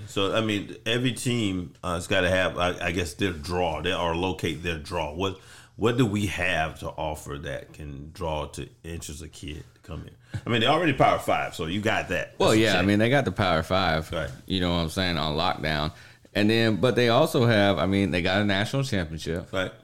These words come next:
Speaker 2: They've
Speaker 1: That
Speaker 2: had a
Speaker 1: history.
Speaker 2: Heisman Trophy winner.
Speaker 1: Right.
Speaker 2: They've had multiple conference champions.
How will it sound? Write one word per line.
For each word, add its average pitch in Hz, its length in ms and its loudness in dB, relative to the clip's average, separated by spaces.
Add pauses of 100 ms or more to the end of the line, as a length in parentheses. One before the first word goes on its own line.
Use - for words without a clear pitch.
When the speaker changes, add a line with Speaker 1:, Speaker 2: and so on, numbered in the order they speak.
(320)
Speaker 2:
They've 175 160 0
Speaker 1:
That 95 160 4
Speaker 2:
had 101 100 2
a 107 60 4
Speaker 1:
history. 113 340 2
Speaker 2:
Heisman 131 80 -2
Trophy 123 320 4
winner. 95 300 2
Speaker 1:
Right. 90 100 -4 (760)
Speaker 2:
They've 95 180 2
had 87 480 2 (140)
multiple 113 520 2
conference 123 540 0
champions. 80 640 -4